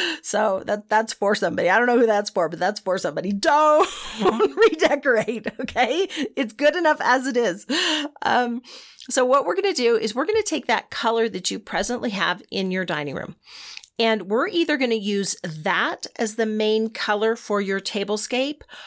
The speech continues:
or we're gonna go across the color wheel to the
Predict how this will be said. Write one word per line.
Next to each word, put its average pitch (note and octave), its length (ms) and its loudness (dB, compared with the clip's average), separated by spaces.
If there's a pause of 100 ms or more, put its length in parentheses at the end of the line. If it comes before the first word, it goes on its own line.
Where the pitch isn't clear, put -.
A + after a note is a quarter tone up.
(340)
or A3 540 2 (280)
we're A#3 120 2
gonna A#3 180 0
go G3+ 240 2
across A3+ 880 2
the F4+ 140 -4
color A3 320 0
wheel G#3 220 0
to G#3+ 180 -4
the A3 220 -2